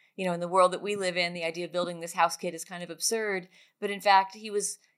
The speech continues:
kind of spoofing a, a very big trend of the time, which were these, from Sears Roebuck Company and, and many other companies, these do-it-yourself house kits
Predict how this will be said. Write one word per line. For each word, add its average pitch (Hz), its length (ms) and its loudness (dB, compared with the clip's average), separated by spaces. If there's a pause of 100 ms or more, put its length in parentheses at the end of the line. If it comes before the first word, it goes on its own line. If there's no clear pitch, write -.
kind 185 180 -6
of 175 60 0
spoofing 180 840 -4
a, 180 160 -2 (140)
a 175 40 -8
very 165 220 -2
big 165 220 -12
trend 220 280 -2
of 190 100 -10
the 165 100 -12
time, 151 340 -8
which 165 160 -12
were 165 140 -10
these, 160 340 -10 (340)
from 175 220 4
Sears 175 380 -2
Roebuck 170 340 6
Company 180 440 -8
and, 170 120 -4
and 185 160 -2
many 175 220 -2
other 180 180 -6
companies, 160 520 -10
these 160 200 -12
do-it-yourself 160 580 -4
house 175 260 0
kits - 420 -10